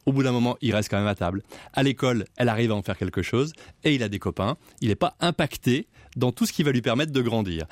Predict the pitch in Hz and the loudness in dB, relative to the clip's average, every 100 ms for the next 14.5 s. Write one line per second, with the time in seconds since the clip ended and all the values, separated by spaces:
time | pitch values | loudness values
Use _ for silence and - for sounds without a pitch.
0 | - - 95 185 143 - - _ - - | -8 -4 -2 0 0 -2 -18 _ -6 0
1 | 151 190 185 160 - 143 135 123 - - | 0 2 0 0 0 0 2 -2 -4 -4
2 | 151 175 165 147 - - 113 98 - _ | -2 0 0 0 -4 -6 -6 -6 -14 _
3 | - - - 160 185 - 170 147 147 127 | -20 -10 0 2 2 0 -2 0 0 0
4 | 135 113 131 113 - 147 147 156 131 135 | 0 0 0 0 -2 0 2 2 2 0
5 | 131 127 123 127 131 120 127 120 117 104 | 0 -2 0 0 -2 0 0 2 0 0
6 | 113 98 - - - 156 - _ - 175 | 0 -2 -10 -8 0 0 -2 _ 0 2
7 | 131 151 147 123 117 110 110 107 101 92 | 2 2 0 0 -2 -2 0 0 0 -2
8 | 87 90 110 - - - _ 147 139 139 | -2 0 0 -2 -14 -20 _ -2 0 0
9 | 123 113 92 110 _ 120 107 135 135 131 | 2 0 -2 -8 _ -2 2 2 2 2
10 | 117 117 104 - 139 135 110 160 113 117 | 2 0 0 0 2 2 2 2 0 2
11 | 214 190 160 156 143 - 247 - 208 160 | 0 0 -4 -4 -4 -2 -2 0 0 0
12 | 139 113 123 208 - - - - 131 147 | 0 0 -2 -4 -10 -20 -12 -2 0 0
13 | 117 185 - - - 139 139 127 113 139 | 2 0 -2 -12 -4 -2 0 0 0 0
14 | 120 101 95 80 78 | 0 -2 -2 -4 -8